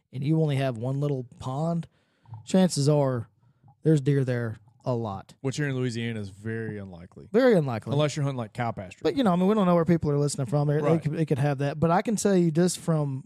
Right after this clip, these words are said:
Speaker 1: the place that me and Justin hunted opening day, I mean, it's, I think it's four thousand acres. And after we got done hunting, we went to this spot that was about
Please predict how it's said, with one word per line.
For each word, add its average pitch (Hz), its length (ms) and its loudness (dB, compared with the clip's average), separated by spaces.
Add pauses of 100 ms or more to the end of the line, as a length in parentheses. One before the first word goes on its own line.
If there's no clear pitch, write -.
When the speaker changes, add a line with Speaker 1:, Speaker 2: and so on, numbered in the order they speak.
(120)
Speaker 1:
the 156 100 0
place 170 280 2
that 156 100 -8
me 165 120 2
and 147 100 0
Justin 147 360 0
hunted 131 460 -4 (200)
opening 135 340 -4
day, 127 560 -2
I 131 80 -8
mean, 127 160 -4
it's, - 400 -4 (180)
I - 20 -20
think 147 140 -6
it's - 100 -12
four 123 200 -4
thousand 127 340 -4
acres. 131 360 -6 (880)
And 120 480 -6
after 147 240 -4
we 156 100 0
got 151 220 0
done 143 160 -2
hunting, 127 480 -2 (120)
we 127 520 -6 (120)
went 131 260 -8
to 127 100 -8
this 123 160 -6
spot 123 400 -8
that 120 120 -8
was 113 360 -10
about 117 320 -10